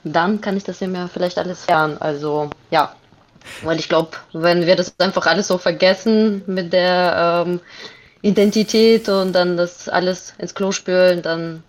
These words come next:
hat keiner was davon. Ich glaub, man muss ja auch darüber reden und da wird ja viel Gesprächsbedarf in so zwanzig Jahren, <laughs> wenn so ein, äh, Kind zum Beispiel erwachsen wird, ja, wird man viel darüber zu reden haben.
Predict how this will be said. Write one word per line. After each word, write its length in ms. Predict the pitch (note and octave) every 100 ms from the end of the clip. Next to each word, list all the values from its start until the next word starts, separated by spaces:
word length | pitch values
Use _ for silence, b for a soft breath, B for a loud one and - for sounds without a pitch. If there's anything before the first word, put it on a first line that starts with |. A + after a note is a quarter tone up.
| -
hat 160 | F3
keiner 240 | - E3+ D3+
was 140 | D3+
davon. 320 | D3 - D3+
Ich 120 | D3+
glaub, 200 | - D3+
man 160 | D#3+ D#3
muss 120 | D#3+
ja 100 | D#3
auch 200 | D#3 - - b b B B B
darüber 400 | F3+ G3 F3+ F3
reden 300 | F#3 F#3 F3+
und 160 | E3
da 100 | D#3+
wird 200 | D#3+ E3
ja 180 | E3+ D#3+
viel 320 | D#3 F#3+ F3
Gesprächsbedarf 800 | E3 - - E3 - D#3+ D#3+ D#3+
in 120 | E3
so 240 | D#3+ D3+ D3 _
zwanzig 400 | - F3 F3 F3+
Jahren, 280 | D#3 D#3+ E3+
<laughs> 40 | F#3
wenn 260 | G3+ G#3+
so 160 | G3 E3+
ein, 200 | E3 - - _ B B B B B - E3
äh, 580 | E3+ E3 D#3+ E3 E3 D#3
Kind 280 | - B3+ -
zum 100 | F#3+
Beispiel 260 | G3 F3+
erwachsen 460 | F3+ F3 F#3+ G3+ F#3
wird, 320 | F#3 F3+ - _ -
ja, 220 | E3 - -
wird 220 | D#3+ D#3+
man 180 | E3 E3
viel 260 | - E3 E3+ _
darüber 400 | - E3+ E3 E3+
zu 100 | -
reden 240 | F#3 F3+ F3
haben. 180 | D#3